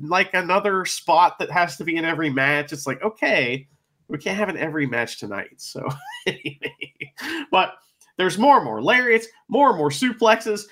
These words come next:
and a bunch of spots, like, leading to another standing ten count. And I'm like, okay, easy. But I'm glad I'm not watching with English commentary, 'cause I'm assuming that they're gonna be speculating on the finish, right? Right. As soon as the,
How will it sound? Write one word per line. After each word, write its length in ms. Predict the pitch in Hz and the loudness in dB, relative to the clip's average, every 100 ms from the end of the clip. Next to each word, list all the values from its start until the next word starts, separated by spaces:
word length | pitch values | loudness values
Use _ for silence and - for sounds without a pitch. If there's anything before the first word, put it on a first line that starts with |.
| _ | _
and 140 | - 170 | -6 -2
a 80 | 190 | -2
bunch 240 | 190 247 311 | 0 0 -2
of 60 | |
spots, 560 | - - 196 190 190 - | -4 2 6 6 4 0
like, 240 | 160 - | 0 0
leading 420 | 156 185 202 185 | -4 -4 -4 -4
to 300 | 147 208 180 | -4 -4 0
another 720 | 135 143 156 180 185 190 175 - _ | 0 -2 0 0 2 0 0 -6 _
standing 440 | - 175 165 139 | -4 0 2 0
ten 220 | 139 120 104 | -2 -6 -4
count. 340 | 113 101 101 - | -6 -6 -8 -8
And 100 | 113 | -6
I'm 140 | 107 | -4
like, 220 | 107 107 | -2 -4
okay, 360 | 180 180 107 104 | -6 -8 -8 -8
easy. 400 | 151 151 120 101 | -4 -4 -4 -6
But 160 | 104 117 | -6 -4
I'm 120 | 127 | -4
glad 460 | 135 151 202 240 220 | 0 6 6 6 2
I'm 80 | 180 | -2
not 200 | 180 131 | -2 2
watching 300 | 127 127 151 | 0 0 -8
with 140 | - | -8
English 300 | 110 120 139 | -8 -6 -6
commentary, 560 | 247 277 262 - 101 113 | -4 -2 -2 -4 -6 -4
'cause 160 | 139 - | -4 -2
I'm 140 | 127 | -2
assuming 680 | 131 - 330 320 143 113 151 - _ _ | -2 -2 0 0 0 -2 -8 -16 _ _
that 140 | 143 | -2
they're 180 | 143 208 | 2 2
gonna 180 | 220 165 | 2 0
be 160 | 143 139 | 0 -2
speculating 840 | - 220 220 170 123 110 110 123 | 0 0 0 0 0 0 0 -2
on 200 | 123 127 | 0 0
the 60 | 120 | 0
finish, 460 | - 269 92 - - | 0 0 0 -4 -2
right? 180 | 120 117 | -2 -2
Right. 280 | 123 123 127 123 | -4 -2 -2 -2
As 120 | - | -6
soon 240 | - 269 | -2 0
as 140 | 254 190 | 0 0
the, 200 | 185 | -2